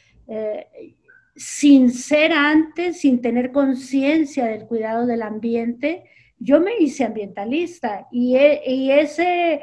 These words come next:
no es que esté en una organización ambientalista, ¿no? Ese ha sido mi día a día, estar reciclando, aunque en Chihuahua no se recicle la basura, estar cuidando el agua, regar mis plantas de alguna manera, cultivar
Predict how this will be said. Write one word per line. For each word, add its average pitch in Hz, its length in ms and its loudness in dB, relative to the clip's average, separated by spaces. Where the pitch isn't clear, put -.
no 277 240 4
es 311 220 0
que 311 140 0
esté 254 1300 -2
en 233 140 2
una 254 140 6
organización 247 680 0
ambientalista, 254 760 -2
¿no? 277 200 0
Ese 269 320 0
ha 285 80 0
sido 294 300 -2
mi 277 240 6
día 285 400 4
a 269 60 0
día, 254 680 0
estar 254 340 -2
reciclando, 294 1160 2
aunque 233 320 -2
en 220 140 -6
Chihuahua 240 440 -2
no 240 100 2
se 240 140 -2
recicle 226 460 -4
la 214 100 -4
basura, 294 880 -2
estar 240 380 -4
cuidando 240 520 -2
el 226 180 -4
agua, 269 600 2
regar 226 380 -6
mis 233 280 -4
plantas 269 960 -2
de 240 100 -2
alguna 226 320 -6
manera, 247 600 -4
cultivar 269 1000 2